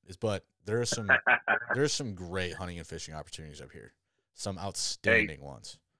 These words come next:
Speaker 2: hunting and fishing, I'm good to go wherever.
Speaker 1: Absolutely. We'll definitely have to,
Speaker 2: Well
Speaker 1: we'll have to talk offline and get something set up for sure.
Speaker 2: Definitely, I agree.
Speaker 1: Yeah, but yeah, man,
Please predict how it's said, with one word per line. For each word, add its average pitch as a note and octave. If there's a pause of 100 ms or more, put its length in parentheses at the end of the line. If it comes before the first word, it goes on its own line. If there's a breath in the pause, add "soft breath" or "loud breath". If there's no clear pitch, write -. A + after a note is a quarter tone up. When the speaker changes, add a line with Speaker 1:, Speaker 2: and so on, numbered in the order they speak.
(640)
Speaker 2:
hunting B2+
and A#2
fishing, C3 (120)
I'm A2+
good A2
to G#2
go G2+
wherever. F#2 (600)
Speaker 1:
Absolutely. F#2
We'll C3+
definitely B2
have A2
to, G#2
Speaker 2:
Well F#2
Speaker 1:
we'll C3
have A#2+
to G#2+ (160)
talk G2+
offline F2+
and E2+
get F#2+
something E2+
set D#2+
up D2+
for -
sure. - (1080)
Speaker 2:
Definitely, F2
I F#2
agree. F2+ (260)
Speaker 1:
Yeah, G2+ (180 loud breath)
but A#2+
yeah, E3
man, D#3